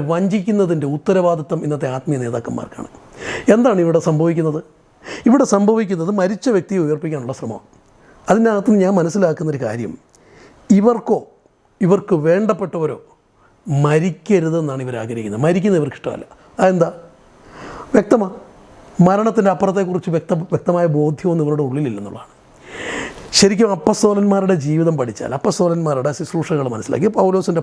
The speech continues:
ഭാഗത്തു നിന്നൊക്കെ ചിന്തിച്ചാൽ, പൗലോസ് തന്നെ പറയുന്ന ചില സ്റ്റേറ്റ്മെൻ്റ് ഉണ്ട്, "എനിക്ക് മരിക്കുന്നതാ ലാഭം." കിട്ടാനിരിക്കുന്നതിൻ്റെ ലാഭം ഓർക്കുമ്പോൾ, അല്ലെങ്കിൽ അതിൻ്റെ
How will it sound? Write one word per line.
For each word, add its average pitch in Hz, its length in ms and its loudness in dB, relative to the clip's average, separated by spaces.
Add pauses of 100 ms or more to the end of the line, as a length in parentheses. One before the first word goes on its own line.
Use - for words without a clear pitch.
ഭാഗത്തു 156 300 -4
നിന്നൊക്കെ 143 240 -4 (100)
ചിന്തിച്ചാൽ, 143 320 -2
പൗലോസ് 165 320 0
തന്നെ 165 180 -2
പറയുന്ന 143 240 -6 (380)
ചില 170 120 6
സ്റ്റേറ്റ്മെൻ്റ് 160 500 2
ഉണ്ട്, 143 100 2
"എനിക്ക് 147 320 0
മരിക്കുന്നതാ 139 480 0 (100)
ലാഭം." 120 280 -6 (880)
കിട്ടാനിരിക്കുന്നതിൻ്റെ 202 920 2
ലാഭം 180 460 0
ഓർക്കുമ്പോൾ, 170 500 0
അല്ലെങ്കിൽ 175 260 -2
അതിൻ്റെ 175 160 0